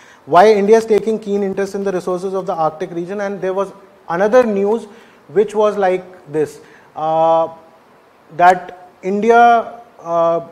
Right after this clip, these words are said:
the news, uh, was like this, India to expand polar research to Arctic as well. Until now, India had only polar research stations in the Antarctica. Now it, uh, there's a strategic shift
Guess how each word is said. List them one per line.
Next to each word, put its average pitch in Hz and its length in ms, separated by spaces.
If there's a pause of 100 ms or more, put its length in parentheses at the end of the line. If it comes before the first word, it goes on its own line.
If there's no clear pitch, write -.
(120)
the 165 80
news, 190 440 (440)
uh, 170 100
was 180 280
like 185 200
this, 208 140
India 214 300
to 233 80
expand 214 640
polar 208 340
research 190 500 (120)
to 220 180
Arctic 175 480
as 156 180
well. 127 180 (680)
Until 190 420
now, 196 380 (260)
India 190 300
had 202 240
only 208 340
polar 202 460
research 202 300
stations 190 420
in 196 100
the 208 80
Antarctica. 165 800 (220)
Now 196 640
it, 190 160 (840)
uh, 156 540 (500)
there's 175 200
a 202 80
strategic 196 520
shift - 440